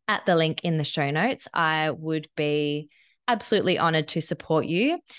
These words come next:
and we can really get into the nitty-gritty of your beliefs and what's driving you and what's causing you to show up in the way that you currently are.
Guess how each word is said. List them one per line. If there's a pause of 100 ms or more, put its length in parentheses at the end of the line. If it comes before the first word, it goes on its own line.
(120)
and
we
can
really
get
into
the
nitty-gritty
of
your
beliefs (300)
and
what's
driving
you
and
what's
causing
you
to
show
up
in
the
way
that
you
currently
are.